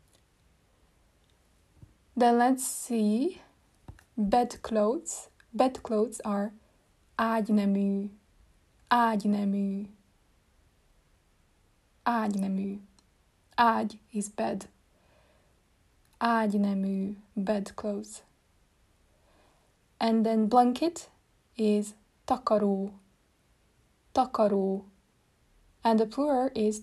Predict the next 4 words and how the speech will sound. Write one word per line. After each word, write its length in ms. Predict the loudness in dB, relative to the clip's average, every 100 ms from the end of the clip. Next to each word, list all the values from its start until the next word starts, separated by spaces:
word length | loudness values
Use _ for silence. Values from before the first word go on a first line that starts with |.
| -4
takarók. 720 | -2 0 0 2 0 -4 -10 -18 _ _ _ _ _ _ _ _ _ _ -2
Takarók. 640 | 0 2 0 0 -4 -12 -20 _ _ _ _ -20 -20 _ _ _ _ _ -20 _ _ 2
A 120 | 2
built-in 720 | 4 4 4 2 0 0 2